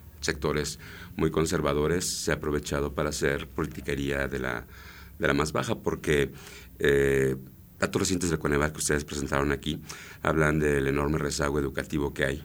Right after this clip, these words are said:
en el país, y eso no se soluciona, eh, con polémicas como esta sobre los libros. Serían dos temas. Una es, eh,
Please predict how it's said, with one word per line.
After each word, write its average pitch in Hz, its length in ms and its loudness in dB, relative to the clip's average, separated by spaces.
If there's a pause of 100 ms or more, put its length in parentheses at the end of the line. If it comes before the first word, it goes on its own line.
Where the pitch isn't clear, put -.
(140)
en 73 140 -4
el 67 80 -4
país, 67 400 -2 (380)
y - 80 0
eso 73 160 0
no 71 80 0
se 73 60 -4
soluciona, 71 880 0 (100)
eh, 65 560 -4
con 69 160 -6
polémicas 69 520 0
como 67 160 -2
esta 67 160 -6
sobre 69 180 -4
los 71 100 0
libros. - 360 -2 (420)
Serían 98 260 2
dos 98 160 0
temas. 85 320 2
Una 85 280 2
es, 87 280 0
eh, 80 280 0